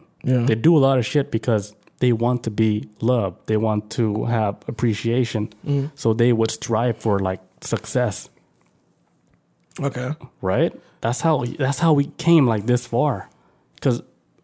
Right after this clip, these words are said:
Speaker 2: everybody's always trying to outdo each other. Y'all always out-,
Speaker 1: What's up?
Speaker 2: trying to do out-,
Speaker 1: <clears throat>
Speaker 2: outdo yourself, outdo, like, the previous guy. They're always trying to create something better, and it's always, like,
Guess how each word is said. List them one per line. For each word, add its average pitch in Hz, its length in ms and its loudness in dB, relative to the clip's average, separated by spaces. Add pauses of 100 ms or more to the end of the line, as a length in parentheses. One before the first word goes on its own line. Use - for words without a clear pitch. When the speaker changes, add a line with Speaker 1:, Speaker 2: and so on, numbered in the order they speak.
(340)
Speaker 2:
everybody's 151 420 4
always 127 220 2
trying 131 160 0
to 131 60 0
outdo 123 420 0
each 117 100 -2
other. 92 280 -2 (400)
Y'all 113 300 -2
always 113 320 0
out-, 117 160 0
Speaker 1:
What's 156 120 -2
up? 175 60 2
Speaker 2:
trying 110 220 2
to 113 60 0
do 120 60 2
out-, 110 180 0
Speaker 1:
<clears throat> 123 400 0
Speaker 2:
outdo 117 240 0
yourself, 123 480 0
outdo, 113 480 2
like, 104 260 -4
the 110 80 -4
previous 131 540 -2
guy. 147 340 0 (680)
They're 135 160 4
always 151 300 4
trying 151 220 2
to 120 200 0 (460)
create 139 240 2
something 120 320 0
better, 147 240 2
and 143 260 2
it's 151 100 -2
always, 151 400 0 (180)
like, 127 180 -2